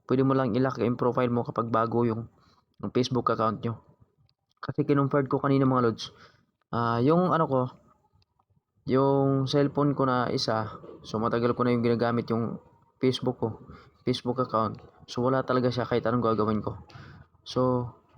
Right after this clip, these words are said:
ito lang yung bago. So siguro recommended lang to siya sa mga bago, bagong user, so mga bagong account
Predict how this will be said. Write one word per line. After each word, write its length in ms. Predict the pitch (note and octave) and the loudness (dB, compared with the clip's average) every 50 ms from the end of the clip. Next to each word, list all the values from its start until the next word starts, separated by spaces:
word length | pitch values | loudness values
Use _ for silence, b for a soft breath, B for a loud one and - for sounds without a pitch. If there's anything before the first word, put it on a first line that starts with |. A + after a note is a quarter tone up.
| _ _ _ - - - _ _ _ | _ _ _ -20 -20 -20 _ _ _
ito 240 | - C#3 C#3 D#3+ | -6 0 2 2
lang 160 | D#3+ E3 D#3+ D#3 | 4 4 4 4
yung 120 | D3 C3 | 4 4
bago. 560 | C3 B2+ B2+ A#2+ A#2+ A2+ - - - - _ _ | 4 2 2 0 -2 -2 -4 -12 -20 -20 _ _
So 240 | - - A2 A#2 A#2+ | -6 -2 0 0 0
siguro 520 | A#2+ - B2+ C3 C3 B2+ B2 B2 A#2 A2+ A#2 | 0 -2 0 2 2 2 2 2 2 2 0
recommended 400 | A#2+ B2 B2 B2+ B2+ B2+ C3 B2+ | 0 2 2 2 4 2 2 2
lang 160 | B2 B2 A#2+ | 2 0 0
to 80 | C3+ B2 | 0 -2
siya 160 | B2+ A#2+ A2+ | -2 -2 -2
sa 80 | - A#2 | -4 -4
mga 240 | A2 A2+ A2+ G#2+ | -2 0 0 0
bago, 480 | G#2 G#2 G#2 G#2+ - A2 G#2+ A2 B B B B B B B _ | 0 0 0 0 -2 -4 -8 -8 B B B B B B B _
bagong 320 | A2+ A2+ A#2+ A#2+ B2+ C3 C3 | 0 0 2 4 2 4 4
user, 480 | C3+ C#3 B2+ C3 B2+ B2 B2+ B2 A#2+ | 4 2 2 2 2 2 2 0 -4
so 160 | A#2 - - A#2+ | -8 -8 -8 -6
mga 200 | A2 A#2 A#2 A2+ | -2 -2 0 2
bagong 320 | A#2 A2+ A#2 A#2+ A#2 A2 A2+ | 2 2 2 2 0 0 0
account 400 | A2+ A2+ A2+ A2 G#2 F#2+ - | 0 0 -2 -2 -2 -6 -12